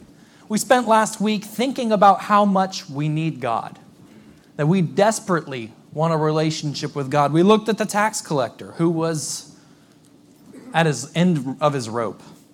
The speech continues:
We talked about how we are excluded because of our sin and should be changed in how we approach the Lord.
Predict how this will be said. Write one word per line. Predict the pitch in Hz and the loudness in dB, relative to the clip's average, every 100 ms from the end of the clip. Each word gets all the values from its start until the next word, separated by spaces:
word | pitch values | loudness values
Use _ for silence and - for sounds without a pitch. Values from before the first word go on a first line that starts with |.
| _ _ _ _ 175 | _ _ _ _ -4
We | |
talked | 170 202 208 | 4 6 6
about | 208 196 | 4 6
how | 202 | 6
we | 196 208 | 6 6
are | 202 | 4
excluded | 175 - - 208 226 233 185 | 2 -2 0 2 4 4 2
because | 202 202 196 | 0 0 2
of | 190 | 2
our | 165 147 | 2 0
sin | - - 214 214 208 | -4 -2 0 0 -2
and | 165 | -4
should | 156 190 160 | -4 -4 -4
be | 156 | -6
changed | 151 - 254 214 139 123 127 190 | -6 -4 -2 -2 -4 -8 -10 -8
in | 151 | -6
how | 143 180 | 0 2
we | 180 160 | 2 0
approach | 139 - 165 156 - - | 0 0 0 0 -4 -8
the | 135 | -4
Lord. | 135 131 107 | -2 -2 -4